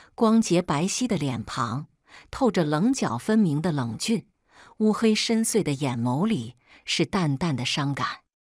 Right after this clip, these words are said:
岁月并未削减他的俊朗，而我却老了很多。出门做生意的，来者便是客。我释然地笑了，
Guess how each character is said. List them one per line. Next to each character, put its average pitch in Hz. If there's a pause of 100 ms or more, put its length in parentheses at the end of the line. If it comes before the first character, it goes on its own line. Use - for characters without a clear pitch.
(320)
岁 220
月 196
并 180
未 165
削 180
减 135
他 -
的 160
俊 151
朗， - (500)
而 214
我 131 (300)
却 -
老 135
了 139
很 139
多。 180 (680)
出 -
门 175
做 190
生 196
意 214
的， - (380)
来 170
者 147
便 156
是 131
客。 - (680)
我 180
释 226
然 147
地 160
笑 170
了， 113